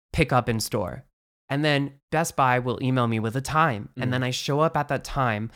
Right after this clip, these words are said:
Speaker 1: and I pick up my P S five. Th-, and, okay, it's not on the shelf, but it's in the back. It's not like I have to pay for it and get it shipped to me. I'm assuming that's what's gonna happen when they get more stock.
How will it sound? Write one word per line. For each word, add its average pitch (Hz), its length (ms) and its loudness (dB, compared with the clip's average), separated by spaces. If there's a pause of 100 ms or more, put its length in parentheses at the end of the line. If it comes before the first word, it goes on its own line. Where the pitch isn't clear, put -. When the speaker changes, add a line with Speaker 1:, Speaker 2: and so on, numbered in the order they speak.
(160)
Speaker 1:
and 120 140 -6
I 120 80 -4
pick 139 260 -6
up 143 140 -2
my 131 80 -4
P 127 200 0
S 120 120 -2
five. 104 420 0 (640)
Th-, - 140 -14
and, 131 260 -2 (300)
okay, 135 240 0
it's 123 180 -6
not 135 160 2
on 127 80 0
the 120 60 -2
shelf, 110 440 0
but 117 140 -4
it's 110 140 -8
in 120 100 -2
the 113 60 -4
back. 107 360 0
It's 123 160 -12
not 139 220 0
like 131 240 -4
I 131 60 -6
have 127 200 2
to 131 80 -8
pay 131 260 0
for 123 260 -2
it - 100 -6
and 120 80 -8
get 120 140 -4
it - 100 -10
shipped - 360 2
to 117 80 -8
me. 98 180 -10 (680)
I'm 131 140 0
assuming 175 380 2
that's 160 200 0
what's 143 140 -6
gonna 147 160 -2
happen 131 300 0
when 120 100 -2
they 117 80 -2
get 123 200 -2
more 117 120 -2
stock. 110 500 0